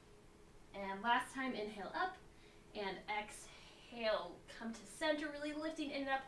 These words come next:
Step your right foot to your right thumb. Inhale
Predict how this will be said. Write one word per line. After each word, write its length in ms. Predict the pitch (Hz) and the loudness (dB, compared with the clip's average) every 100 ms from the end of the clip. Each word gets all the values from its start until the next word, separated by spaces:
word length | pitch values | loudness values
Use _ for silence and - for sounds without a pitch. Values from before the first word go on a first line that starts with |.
| - - - - | -6 -14 -16 -14
Step 260 | - 330 311 | -2 0 0
your 120 | 277 | 2
right 220 | 226 214 | 4 4
foot 120 | 233 | 0
to 120 | - 233 | -2 2
your 100 | 214 | 4
right 180 | 196 202 | 4 4
thumb. 260 | 208 202 - - - - - - | 4 4 0 -12 -16 -18 -10 0
Inhale 480 | 294 294 294 277 | 2 2 4 4